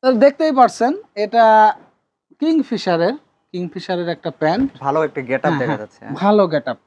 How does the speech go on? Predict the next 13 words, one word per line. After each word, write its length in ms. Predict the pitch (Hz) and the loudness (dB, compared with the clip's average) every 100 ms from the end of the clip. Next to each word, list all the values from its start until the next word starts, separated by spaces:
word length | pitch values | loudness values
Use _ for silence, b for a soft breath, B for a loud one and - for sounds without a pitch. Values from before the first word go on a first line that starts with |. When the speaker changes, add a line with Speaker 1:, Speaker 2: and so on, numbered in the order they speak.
| _ _ _ | _ _ _
Speaker 1:
Even 200 | 202 262 403 - _ | 0 2 0 -8 _
এটার 240 | 208 214 254 | -6 -4 -2
আউন্স 400 | - 233 269 277 | 2 2 4 2
আছে 200 | 285 285 | 2 -2
চোদ্দ 420 | - 294 294 208 240 | -4 -2 -2 0 2
আউন্স, 500 | 190 147 120 - - | 4 2 -4 -12 -12
Speaker 2:
আচ্ছা। 160 | 110 185 | -2 -2
Speaker 1:
আর 60 | |
এটা 160 | 214 349 622 _ _ _ _ | 0 -2 -4 _ _ _ _
নিট 240 | 190 262 214 | 0 2 2
ডেনিমের 580 | 175 226 233 240 302 494 - _ | 0 2 2 2 0 -2 -6 _
মার্কুইস 580 | 175 208 269 - 302 - | -2 2 2 0 -2 -2
ফেব্রিকের। 500 | - 196 170 143 123 | -2 -2 -2 -6 -8